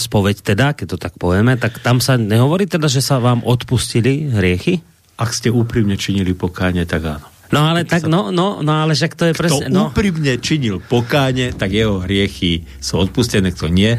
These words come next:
Speaker 2: tak
Speaker 1: No
Speaker 2: jeho
Speaker 1: a,
Speaker 2: hriechy
Speaker 1: no počkajte,
Speaker 2: zostávajú.
Speaker 1: no ale tak to isté poviete, no ale to povie farár, človek, ale to nevieme, či naozaj mu Boh odpustil hriechy.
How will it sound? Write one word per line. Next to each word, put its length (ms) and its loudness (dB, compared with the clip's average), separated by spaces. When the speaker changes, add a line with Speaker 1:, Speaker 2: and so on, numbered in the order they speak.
Speaker 2:
tak 80 0
Speaker 1:
No 160 2
Speaker 2:
jeho 0 -
Speaker 1:
a, 160 0
Speaker 2:
hriechy 80 4
Speaker 1:
no 80 4
počkajte, 480 0
Speaker 2:
zostávajú. 80 2
Speaker 1:
no 160 2
ale 80 0
tak 120 -4
to 160 0
isté 240 0
poviete, 560 0
no 80 2
ale 160 2
to 80 -2
povie 320 2
farár, 640 0
človek, 480 2
ale 240 -2
to 80 -4
nevieme, 320 2
či 160 -2
naozaj 320 2
mu 80 2
Boh 240 0
odpustil 400 -2
hriechy. 480 0